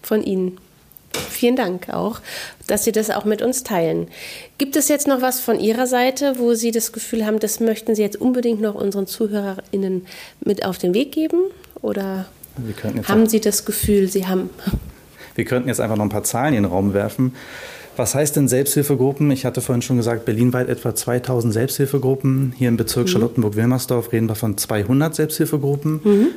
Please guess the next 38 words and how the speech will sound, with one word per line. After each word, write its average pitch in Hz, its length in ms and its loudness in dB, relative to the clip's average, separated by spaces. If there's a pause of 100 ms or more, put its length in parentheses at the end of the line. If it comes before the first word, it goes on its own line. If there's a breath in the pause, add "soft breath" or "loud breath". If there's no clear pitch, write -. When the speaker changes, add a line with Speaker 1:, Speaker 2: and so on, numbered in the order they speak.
Speaker 2:
davon 120 240 0
knapp 117 320 -2
fünfundfünfzig 120 760 0
bei 113 120 2
uns 131 240 2
im 113 220 2
Haus 151 240 0
in 117 80 0
der 104 60 0
Bismarckstraße 117 720 -2
hunderteins, 110 600 -2
Speaker 1:
Mhm. 202 240 4 (140)
Speaker 2:
also 104 180 -4
bei 104 140 0
Sekes, 117 480 -2
die 104 160 -4
wir 107 160 0
auch 101 100 -6
direkt 107 300 -2
betreuen. 123 500 0 (320 loud breath)
Wir 110 60 -4
sind 104 120 2
aber 110 160 0
auch 107 100 -4
für - 120 -6
die 107 100 0
anderen 101 440 0
hundertfünfzig 104 680 -4
weiteren 101 380 -2
hier 101 120 -2
im 98 80 0
Bezirk 98 380 -4
gerne 98 280 0
auch, 95 120 -2 (460 loud breath)
äh, 92 180 -4
da. 110 240 -2 (200)
Speaker 1:
Mhm. 196 260 2 (540 loud breath)
Speaker 2:
Ähm, 110 340 0